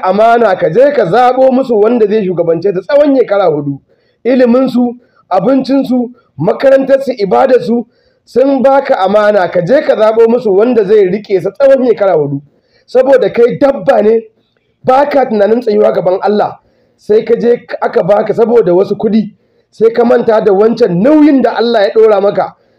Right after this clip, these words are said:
sai ka je aka baka wasu ƴan kuɗi wanda ba za su wuce sati ɗaya kana kashewa ba, sai ka je ka zaɓo irin wancan mutumin. Yanzu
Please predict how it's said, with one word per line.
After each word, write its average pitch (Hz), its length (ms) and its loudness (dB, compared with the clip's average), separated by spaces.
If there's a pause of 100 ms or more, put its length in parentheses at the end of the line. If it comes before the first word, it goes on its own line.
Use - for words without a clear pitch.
(120)
sai 214 220 -2
ka 226 140 0
je 190 120 0
aka 240 240 -2
baka 196 280 -2
wasu 185 240 -2
ƴan 208 200 -2
kuɗi 214 200 -4
wanda 226 260 0
ba 170 100 0
za 190 160 0
su 202 60 0
wuce 196 160 -2
sati 180 340 -4
ɗaya 208 160 0
kana 208 200 0
kashewa 170 360 -2
ba, 147 160 -2 (360)
sai 214 200 0
ka 220 120 0
je 226 160 2
ka 233 140 -2
zaɓo 233 260 2 (120)
irin 226 180 0
wancan 202 260 0
mutumin. 160 320 -4 (380)
Yanzu 185 260 0